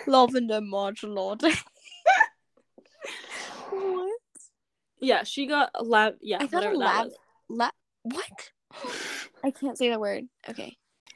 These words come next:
Speaker 2: Okay, our app just decided to kick us out and cut us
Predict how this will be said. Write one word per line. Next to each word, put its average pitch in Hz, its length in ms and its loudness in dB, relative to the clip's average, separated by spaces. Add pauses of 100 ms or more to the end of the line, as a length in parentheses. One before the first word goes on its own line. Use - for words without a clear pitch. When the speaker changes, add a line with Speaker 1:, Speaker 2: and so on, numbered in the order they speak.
Speaker 2:
Okay, 202 260 8
our 226 80 10
app 311 260 8
just 262 180 -8
decided 196 500 -4
to 190 400 4 (280)
kick - 260 -2
us 214 100 -2
out 185 120 4
and 202 80 -8
cut 208 140 2
us 226 60 -6